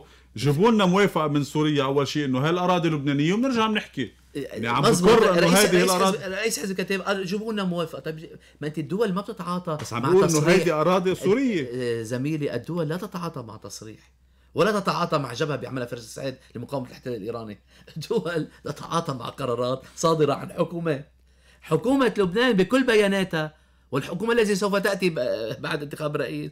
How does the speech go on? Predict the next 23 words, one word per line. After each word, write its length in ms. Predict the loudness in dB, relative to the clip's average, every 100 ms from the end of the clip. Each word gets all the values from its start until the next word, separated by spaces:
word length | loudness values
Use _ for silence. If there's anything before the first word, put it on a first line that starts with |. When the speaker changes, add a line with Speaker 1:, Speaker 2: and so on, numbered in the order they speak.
| -14 -2
Speaker 2:
ببيانها 600 | 0 2 2 2 0 -2 -4
Speaker 1:
كمان؟ 380 | 0 2 4
Speaker 2:
ستذكر 240 | 2 2 2
مزارع 440 | 2 2 2 0
شبعة 360 | -2 -4 -2 -2
و-، 400 | -2 -4 -8 -10 -14 -8
وتلال 460 | -4 0 2 2
كفر 240 | 0 -6 -8
شوبة 280 | -6 -4
وهول. 340 | -4 -2 -2 -2 -6 -20 _ -2
أنت 200 | 0 2
بدك 200 | 2 2
تتعاطى 440 | 0 -2 0 0
مع 120 | 0
هولي، 280 | 0 2 0 -4 -6
بس 120 | -4
شو 120 | -2 0
قالوا 280 | 2 4
لك؟ 300 | 4 2 -4 -8 -6
التمييز 840 | 0 2 4 4 4 2 -4 -10 _ _ _ _ _ _ _ _ _ _ _
ما 120 | -4 0
بين 180 | 2
المقاومة 840 | 2 0 -2 -2 0 -2 -4 -6